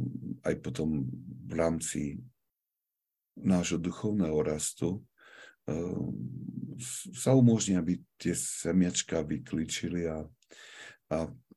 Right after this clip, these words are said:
aby sme prišli k plnému pochopeniu tejto, tejto témy. Máme ešte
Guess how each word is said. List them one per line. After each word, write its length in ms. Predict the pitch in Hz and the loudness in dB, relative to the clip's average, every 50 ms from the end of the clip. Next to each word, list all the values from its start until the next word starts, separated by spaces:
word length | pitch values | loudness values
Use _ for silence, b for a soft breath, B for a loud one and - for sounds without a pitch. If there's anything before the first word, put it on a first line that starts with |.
| - - - - | -16 -12 -6 -2
aby 180 | - 71 - - | -2 -2 -2 -2
sme 200 | - - 80 76 | -4 -2 -2 -4
prišli 320 | - - 80 - 78 73 62 | -4 -4 -6 -6 -6 -8 -10
k 60 | - _ _ _ - | -12 _ _ _ 0
plnému 560 | 87 87 85 87 87 82 80 76 65 64 82 | 2 4 4 4 4 2 2 0 -2 -4 -6
pochopeniu 880 | - - - - - - - - 71 69 69 69 69 69 67 64 64 - 85 - - - _ _ _ _ - | -8 -8 -8 -8 -10 -10 -8 -6 -4 -4 -2 -2 -2 -2 -2 -2 -4 -8 -12 -20 -20 -20 _ _ _ _ -4
tejto, 480 | - 82 78 80 - 71 71 71 - - _ _ _ - | -4 -4 -4 -2 -2 -4 -4 -4 -6 -12 _ _ _ -4
tejto 320 | - 71 - - - - | -2 -2 -2 -2 -6 -8
témy. 480 | - - - - - - 60 62 - - _ _ _ _ _ _ _ _ _ _ _ _ _ _ _ _ _ _ _ _ _ _ _ _ _ _ _ _ _ _ _ _ _ _ _ _ _ _ _ _ _ _ _ _ _ _ _ _ - - _ _ _ _ _ _ _ _ _ _ _ _ _ _ _ _ _ _ _ _ _ _ _ _ _ _ _ - - - - - _ - | -8 -10 -12 -12 -10 -10 -10 -10 -12 -14 _ _ _ _ _ _ _ _ _ _ _ _ _ _ _ _ _ _ _ _ _ _ _ _ _ _ _ _ _ _ _ _ _ _ _ _ _ _ _ _ _ _ _ _ _ _ _ _ -20 -20 _ _ _ _ _ _ _ _ _ _ _ _ _ _ _ _ _ _ _ _ _ _ _ _ _ _ _ -18 -14 -14 -14 -14 _ -2
Máme 560 | 78 87 92 95 95 95 90 87 87 85 82 78 - _ _ _ _ _ _ _ _ _ _ _ _ _ _ _ _ _ _ _ _ _ _ _ _ _ _ _ _ _ _ _ _ _ _ _ _ _ _ _ _ _ _ _ _ _ _ _ _ _ _ _ | 2 6 6 6 8 6 6 4 4 2 -2 -6 -16 _ _ _ _ _ _ _ _ _ _ _ _ _ _ _ _ _ _ _ _ _ _ _ _ _ _ _ _ _ _ _ _ _ _ _ _ _ _ _ _ _ _ _ _ _ _ _ _ _ _ _
ešte 400 | - - - - - - - | -4 -2 -2 -2 -2 -4 -6